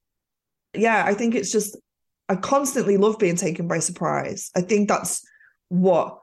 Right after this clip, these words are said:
keeps me going. And I think that, you know, sometimes when we have gigs on it at Future Yard where I've not been, like, mega engaged with the artist, but, like, there's mates that wanna go, or, like,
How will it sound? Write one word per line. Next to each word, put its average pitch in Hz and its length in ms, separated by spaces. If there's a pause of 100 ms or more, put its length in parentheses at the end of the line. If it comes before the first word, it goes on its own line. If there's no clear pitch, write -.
(160)
keeps - 300
me 180 80
going. 151 560 (200)
And 165 420 (360)
I 185 60
think 180 300
that, 165 320
you 202 100
know, 175 260
sometimes 190 460
when 180 100
we 180 60
have 170 160
gigs 180 280
on 165 160
it 147 160
at - 180
Future 202 380
Yard 160 260
where 165 240
I've 170 100
not 180 220
been, 170 300 (420)
like, 180 220
mega 180 640 (100)
engaged 190 680
with 202 180
the 190 100
artist, 185 560
but, 185 140
like, 170 260 (800)
there's 185 140
mates 185 320
that - 120
wanna 180 160
go, 175 360
or, 165 200
like, 160 380